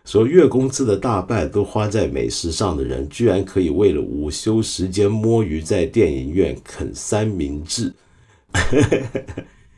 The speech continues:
这个是的，因为我以前讲过，我曾经有段时间，我，我大部分的收入啊，都拿去吃了。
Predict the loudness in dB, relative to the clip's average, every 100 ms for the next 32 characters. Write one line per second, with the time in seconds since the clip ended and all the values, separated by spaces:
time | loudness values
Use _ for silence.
0 | -20 -12 2 6 6 2 -2 0 2 4
1 | 6 6 6 2 0 -6 -4 -2 -2 -4
2 | -4 -4 -2 0 0 -4 -6 -6 -4 -4
3 | -4 -6 -10 -10 -10 -8 -6 -2 2 6
4 | 6 4 0 0 0 2 2 0 -4 0
5 | 4 4 2 -2 -2 -2 -2 0 0 0